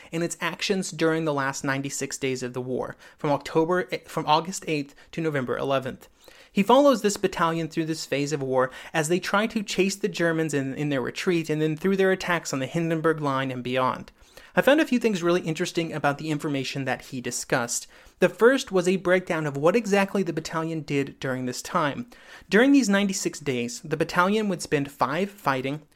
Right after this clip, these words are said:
seven holding the line, three in support, fifteen moving around,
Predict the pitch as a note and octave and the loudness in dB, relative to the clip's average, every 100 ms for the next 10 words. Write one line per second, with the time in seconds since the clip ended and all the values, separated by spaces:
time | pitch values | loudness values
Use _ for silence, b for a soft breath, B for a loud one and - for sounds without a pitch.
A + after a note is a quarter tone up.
0 | b - - D#3+ G3 F3 F#3 F#3+ G3+ G3 | b -4 2 4 4 2 2 2 2 2
1 | D3+ C#3 C#3+ D3+ b b - D#3+ D3 G3 | 0 0 -2 -6 b b -4 -2 0 -2
2 | G3+ G#3 - E3 E3+ - b b - B3 | -2 -2 4 4 4 0 b b -2 -2
3 | - G3 F#3+ D#3 F3 F3 C#3 B2+ B2+ | 2 2 2 0 0 0 0 0 -2